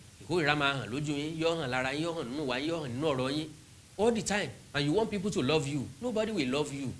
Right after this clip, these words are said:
God will never love you. Because iṣẹ́ ọwọ́ Ọlọ́run ni ìwọ. Ẹni tó kórìíra yìí náà iṣẹ́ ọwọ́ Ọlọ́run lòun. Kí ló dé tó wá kórìíra ẹ̀? Bó bá like ẹ̀, fi í lẹ̀, má wulẹ̀ sọ̀rọ̀ nípa ẹ̀. So, n tẹ́ wá rí sọ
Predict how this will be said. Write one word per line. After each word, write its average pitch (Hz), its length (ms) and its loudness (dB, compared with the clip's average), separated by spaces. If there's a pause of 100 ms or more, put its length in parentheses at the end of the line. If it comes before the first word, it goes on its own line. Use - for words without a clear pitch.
God 240 200 2
will 180 120 2
never 180 280 4
love 160 260 0
you. 147 180 -4 (2250)
Because 143 600 0 (180)
iṣẹ́ 170 220 6
ọwọ́ 180 320 8
Ọlọ́run 180 260 4
ni 127 80 4
ìwọ. 120 280 -2 (460)
Ẹni 185 200 6
tó 190 140 8
kórìíra 185 320 8
yìí 139 80 2
náà 185 100 2
iṣẹ́ 143 260 2
ọwọ́ 147 180 4
Ọlọ́run 135 340 2
lòun. 113 220 -4 (100)
Kí 208 80 2
ló 233 120 12
dé 214 120 10
tó 196 120 2
wá 226 140 2
kórìíra 156 420 4
ẹ̀? 104 60 -8 (200)
Bó 240 120 4
bá 156 120 4
like 190 280 4
ẹ̀, 139 80 2
fi 143 120 2
í 202 60 2
lẹ̀, 202 140 4
má 165 80 0
wulẹ̀ 156 200 2
sọ̀rọ̀ 127 220 -2
nípa 143 200 -2
ẹ̀. - 60 -10 (3000)
So, 185 500 10
n 185 160 0
tẹ́ 208 160 6
wá 214 180 8
rí 220 120 6
sọ 196 340 4